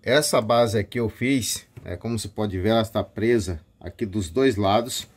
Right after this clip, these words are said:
né, tanto na parte pra frente e para o fundo do carro, essa peça aqui, que impede ela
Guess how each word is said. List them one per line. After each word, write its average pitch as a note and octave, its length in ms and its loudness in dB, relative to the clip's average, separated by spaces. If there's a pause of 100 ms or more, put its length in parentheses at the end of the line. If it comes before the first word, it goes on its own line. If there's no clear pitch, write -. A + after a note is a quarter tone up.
(640)
né, F2+ 100 -10
tanto A2+ 320 -4
na G#2 80 2
parte G2 580 0 (440)
pra A2+ 180 4
frente - 580 0 (800)
e G2 80 -4
para A2+ 160 -2
o A2+ 100 4
fundo A2 360 0
do A#2+ 120 2
carro, C3 400 2 (600)
essa G2 280 -2
peça G#2 440 0
aqui, C3+ 340 2 (480)
que D3+ 120 -4
impede C3+ 540 2
ela B2+ 440 4